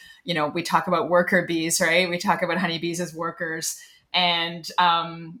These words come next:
it was really Dolly Jorgensen's intervention that got me thinking along these lines of thinking about honeybees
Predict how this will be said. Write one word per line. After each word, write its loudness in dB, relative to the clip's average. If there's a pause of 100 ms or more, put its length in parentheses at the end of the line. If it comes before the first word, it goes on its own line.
(140)
it -6
was 0
really 2
Dolly 2
Jorgensen's 0
intervention -2
that -2
got 4
me -2
thinking -2
along 0
these -4
lines 2
of 0
thinking 2
about 2
honeybees -2